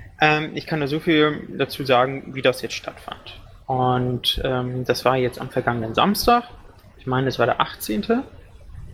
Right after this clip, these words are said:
Ähm, wir konnten, ich denke mal, so ziemlich alle Unterlagen beibringen. Es gab natürlich leichtere Mängel, aber das ist dann später dem Bericht der Kassenprüfer zu entnehmen. Ähm, die Prüfung fand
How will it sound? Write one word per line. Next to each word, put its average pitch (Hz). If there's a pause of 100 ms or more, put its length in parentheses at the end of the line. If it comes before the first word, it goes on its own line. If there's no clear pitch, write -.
(320)
Ähm, 131 (1600)
wir 139
konnten, 143 (720)
ich -
denke 131
mal, 135
so 127
ziemlich 135
alle 139
Unterlagen 123
beibringen. 160
Es - (120)
gab 127
natürlich 139
leichtere 127
Mängel, 147
aber 135
das 127
ist -
dann 127
später 135
dem 131
Bericht 127
der -
Kassenprüfer 170
zu -
entnehmen. 143 (600)
Ähm, 139 (600)
die 151
Prüfung 165
fand -